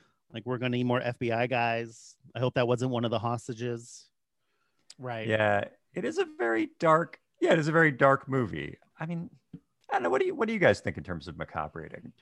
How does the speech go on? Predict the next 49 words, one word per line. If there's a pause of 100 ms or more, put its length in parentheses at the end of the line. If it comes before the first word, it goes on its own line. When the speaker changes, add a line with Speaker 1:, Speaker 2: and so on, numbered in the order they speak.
(960)
Speaker 1:
I
mean,
to
me,
overall,
it
still
feels
like (140)
fun,
like,
summer
entertainment.
You
know,
like,
it
doesn't,
Speaker 2:
Yeah.
Speaker 1:
it's
not,
like,
a
heavy
movie.
It's
like, (600)
but
it,
there
are,
like,
dark,
fucked
up
jokes,
which
I
think, (640)
uh,
to
me,
and
it's
like,
it
is
pretty
violent.